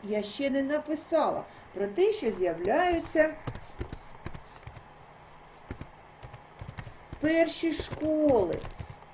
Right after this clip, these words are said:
Перші школи, в яких навчають читати, писати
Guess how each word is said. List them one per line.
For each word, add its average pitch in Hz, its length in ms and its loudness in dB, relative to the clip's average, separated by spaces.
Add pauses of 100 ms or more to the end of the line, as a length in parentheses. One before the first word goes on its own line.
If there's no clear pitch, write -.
(1200)
Перші 262 460 0
школи, 254 720 0 (760)
в - 20 -12
яких 247 600 4
навчають 185 1120 -2 (3750)
читати, 294 960 2 (2500)
писати 226 1080 2